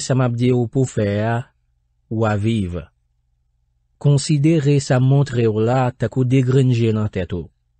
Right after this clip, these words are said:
Mete li nan tout dwèt ou tankou bag, kenbe l nan kè ou pou pa janm bliye l. Konsidere konesans tankou sè ou. Konsidere bon konprann tankou pi bon zanmi ou. Y'ap fè ou rete lwen madanm lòt moun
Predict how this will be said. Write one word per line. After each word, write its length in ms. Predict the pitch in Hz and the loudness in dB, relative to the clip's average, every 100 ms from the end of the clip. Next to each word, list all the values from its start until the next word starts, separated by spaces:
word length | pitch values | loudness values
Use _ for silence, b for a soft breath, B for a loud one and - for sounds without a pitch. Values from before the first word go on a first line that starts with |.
| _ _ _ _ _ _ _ _ | _ _ _ _ _ _ _ _
Mete 240 | 123 117 127 | -4 0 2
li 160 | 131 | 2
nan 160 | 131 127 | 0 0
tout 160 | 143 131 | -2 0
dwèt 400 | 131 135 127 151 | 2 2 2 0
ou 140 | 147 139 | 0 0
tankou 280 | 120 131 | -2 -2
bag, 480 | 120 123 123 120 110 87 _ _ _ _ _ - | 0 0 0 -2 -4 -6 _ _ _ _ _ 0
kenbe 300 | 135 127 131 | 2 4 2
l 80 | 135 | 2
nan 160 | 139 | 2
kè 240 | - 139 123 | 2 2 4
ou 200 | 110 92 | 0 -2
pou 160 | 113 107 | -6 -2
pa 100 | 104 | -2
janm 220 | 104 101 101 | -2 -2 -2
bliye 320 | 101 104 95 | -2 -2 -4
l. 100 | 82 - _ _ _ _ _ _ _ | -6 -14 _ _ _ _ _ _ _
Konsidere 840 | - 135 123 139 135 156 139 147 139 | 0 0 0 -2 0 2 2 2 2
konesans 720 | - 131 131 123 135 131 123 - 92 - | 0 2 2 0 -2 -2 -2 -4 -6 -4
tankou 280 | 117 135 120 | -2 -2 -4
sè 240 | - 131 123 | -2 0 0
ou. 220 | 98 90 _ _ _ _ _ _ _ _ - | -2 -8 _ _ _ _ _ _ _ _ 0
Konsidere 720 | 151 - 156 160 165 147 151 | 0 0 0 2 2 2 2
bon 260 | 131 139 139 | 2 2 2
konprann 720 | 143 135 - 143 156 151 113 - | 2 0 0 -2 0 -2 -6 -2
tankou 320 | 139 - 135 | -4 0 0
pi 140 | 147 143 | 2 2
bon 160 | 139 127 | 2 2
zanmi 340 | 131 123 95 | 2 0 -2
ou. 100 | 71 - _ _ _ _ _ _ _ | -6 -14 _ _ _ _ _ _ _
Y'ap 280 | 113 123 123 | -2 -2 -2
fè 220 | - 131 | -2 0
ou 120 | 127 120 | 2 0
rete 420 | 123 127 - 127 | 0 -2 0 0
lwen 480 | 123 123 123 135 135 123 | 2 2 2 2 2 0
madanm 320 | 107 113 120 | -2 -2 0
lòt 180 | 127 123 | 0 2
moun 280 | 135 139 | 2 4